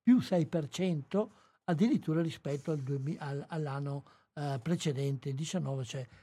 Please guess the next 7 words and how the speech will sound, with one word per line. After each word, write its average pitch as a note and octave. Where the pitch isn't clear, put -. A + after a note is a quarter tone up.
precedente C3+
la B2
pandemia. C#3
Poi F3
anche G3+
gli D#3
accreditati, D#3+